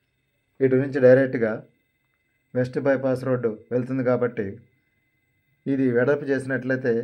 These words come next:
మరింత సౌకర్యవంతంగా ఉంటుంది. ఎక్కువ మంది వాహనదారులు ఇటు నుంచి వెళ్ళొచ్చు అనమాట.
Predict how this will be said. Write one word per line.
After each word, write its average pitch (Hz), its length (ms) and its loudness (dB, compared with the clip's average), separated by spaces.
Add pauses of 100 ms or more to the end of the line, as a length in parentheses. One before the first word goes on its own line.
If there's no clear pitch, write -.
(180)
మరింత 139 280 -2 (120)
సౌకర్యవంతంగా 131 720 -4
ఉంటుంది. 131 260 -4 (100)
ఎక్కువ 139 260 -8
మంది 135 200 -2
వాహనదారులు 127 720 -2
ఇటు 117 160 -12
నుంచి 135 200 -10
వెళ్ళొచ్చు 117 320 -4
అనమాట. 107 280 -10